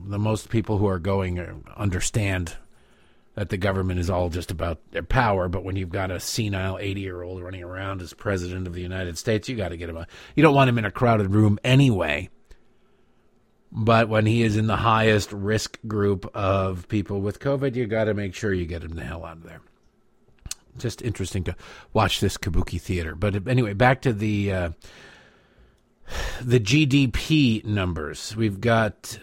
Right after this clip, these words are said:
the, uh, Rick Santelli over on C N B C breaking the news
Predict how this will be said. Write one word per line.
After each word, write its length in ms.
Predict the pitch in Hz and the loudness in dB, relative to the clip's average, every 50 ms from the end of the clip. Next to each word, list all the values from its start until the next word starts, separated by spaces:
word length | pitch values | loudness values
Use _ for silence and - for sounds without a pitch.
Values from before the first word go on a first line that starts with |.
| - | -18
the, 600 | - 107 95 95 101 101 101 98 95 98 95 95 | -14 -10 -4 -2 0 2 2 2 2 2 0 0
uh, 120 | 92 95 98 | 0 0 0
Rick 180 | 123 139 131 | -2 -4 -4
Santelli 720 | - - 143 131 110 101 - - 113 113 101 92 90 90 98 | -2 0 0 2 2 0 0 0 0 0 2 0 0 -2 -4
over 440 | 95 101 98 92 90 95 95 95 - | -4 -4 -4 -4 -2 -4 -6 -4 -4
on 400 | 101 92 95 92 90 90 90 - - | -4 -2 -2 0 0 -2 -4 -6 -10
C 280 | - - - 110 104 | -10 -6 -6 -4 -2
N 140 | 101 92 87 | -2 -2 -2
B 120 | 87 95 | -2 -4
C 240 | 90 - - 117 101 | -6 -6 -6 -6 -6
breaking 760 | 92 87 90 104 113 127 127 - - 113 104 95 95 92 92 - - | -4 -4 0 2 2 2 2 0 -2 0 2 2 2 2 0 -4 -8
the 260 | 101 98 87 92 92 | -8 -6 -4 -2 -2
news 580 | 90 90 87 87 85 82 82 82 82 90 - | -2 -2 -2 -4 -4 -6 -8 -8 -10 -12 -16